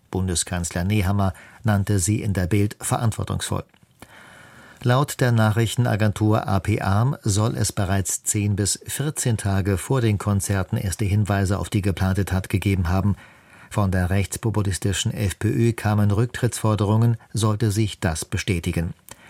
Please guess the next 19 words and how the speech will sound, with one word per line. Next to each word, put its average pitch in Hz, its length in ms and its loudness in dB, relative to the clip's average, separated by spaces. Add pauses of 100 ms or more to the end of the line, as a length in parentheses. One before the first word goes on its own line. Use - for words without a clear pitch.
(420)
Inzwischen 156 500 0
wurde 147 300 0
ein 110 280 2
achtzehnjähriger 104 840 0
Iraker 101 560 0
als 101 240 -2
dritter 110 420 -2
Verdächtiger 92 680 -2
festgenommen. 90 680 -2 (340)
Ein 92 220 0
geständiger 104 680 0
neunzehnjähriger 101 880 2
Islamist 110 560 -2 (280)
sowie 117 320 2
ein 107 300 2
siebzehnjähriger 101 1160 0
sind 92 420 -2
im 95 140 -2
Gefängnis. 95 720 -2